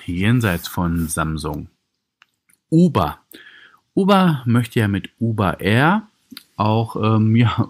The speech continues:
Flugzeug, Luft, äh, whatever, Taxis, ähm,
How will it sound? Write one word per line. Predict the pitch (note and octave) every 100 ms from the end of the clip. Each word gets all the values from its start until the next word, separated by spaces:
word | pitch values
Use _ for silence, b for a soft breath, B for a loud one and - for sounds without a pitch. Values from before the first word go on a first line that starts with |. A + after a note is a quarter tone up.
| G2+
Flugzeug, | F#2+ - G#2+ B2+ - - - A#2+ A2+ A2+ A#2
Luft, | G2 A2 C3+ - -
äh, | -
whatever, | G#2+ G#2 G2+ G2+ G#2+ F#2+ A#2 A#2 A2+
Taxis, | A#2 A2+ - A#2 A2+ - B B B B B B B -
ähm, | A2 G#2 G2+ G2+ G2+ F#2+